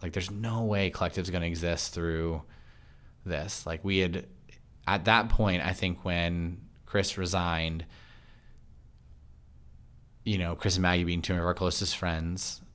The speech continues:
it was like, that friendship's over. We wanna grow our family, can't grow our family, fought to start this church, and here it is. Like, it's just all gonna fall apart. And, like, that October, or so that no-,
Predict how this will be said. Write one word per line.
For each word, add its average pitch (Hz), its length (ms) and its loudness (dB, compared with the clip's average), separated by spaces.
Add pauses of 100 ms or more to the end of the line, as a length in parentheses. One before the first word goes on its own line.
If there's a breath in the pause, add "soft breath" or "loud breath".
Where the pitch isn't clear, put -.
(200)
it 92 60 -2
was 82 140 -4
like, 82 200 -4 (540)
that 87 260 0
friendship's 90 460 -2
over. 113 540 4 (1000 loud breath)
We 95 200 -2
wanna 95 200 2
grow 95 240 4
our 85 140 2
family, 104 480 4 (100)
can't 101 300 0
grow 104 140 4
our 92 160 4
family, 101 680 4
fought - 380 2
to 90 80 -4
start 90 240 0
this 87 180 0
church, 87 460 2
and 85 160 -4
here 85 200 0
it 82 80 -2
is. - 280 -6
Like, 90 100 -6
it's 90 160 -4
just - 220 -4
all 92 240 0
gonna 85 160 -2
fall 82 240 -4
apart. 80 500 -4 (520)
And, 85 600 0 (1300 soft breath)
like, 87 180 -4
that 98 260 2
October, 117 880 6
or 101 60 2
so 95 200 0
that 80 240 0
no-, 107 300 0